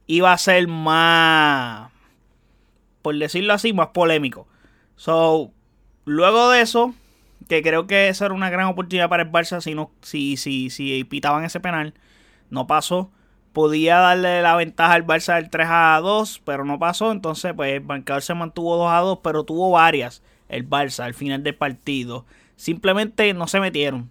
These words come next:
También De Gea tapó unas cuantas. Otras se fueron fuera, cerca de portería, pero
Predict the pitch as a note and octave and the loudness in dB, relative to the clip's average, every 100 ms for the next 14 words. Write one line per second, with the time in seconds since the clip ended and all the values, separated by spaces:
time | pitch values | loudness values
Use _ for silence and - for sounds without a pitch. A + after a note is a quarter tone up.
0 | _ - C#3+ D3+ E3 F3+ E3+ F3 F3+ E3+ | _ -8 -6 -6 -2 -2 2 4 6 4
1 | D3+ C3+ C#3+ D#3 D#3+ D#3 - F3+ D#3+ C#3+ | 2 -2 0 0 -2 -6 0 2 2 -2
2 | F#3 A3+ _ _ _ _ _ - D#3+ D#3+ | -8 -8 _ _ _ _ _ -4 0 0
3 | E3+ E3+ E3 E3+ F3 F3 F#3+ F#3+ G#3+ G#3 | 0 2 2 2 -2 -2 -2 0 2 4
4 | F#3+ G3 G3 D#3 C#3+ D#3+ D#3 D#3+ E3 D#3 | 4 2 0 -4 -4 -2 0 0 -4 -6
5 | E3 E3 F3 F3 D3+ C3+ A#2 A2+ | -6 -4 -4 -4 -4 -6 -6 -12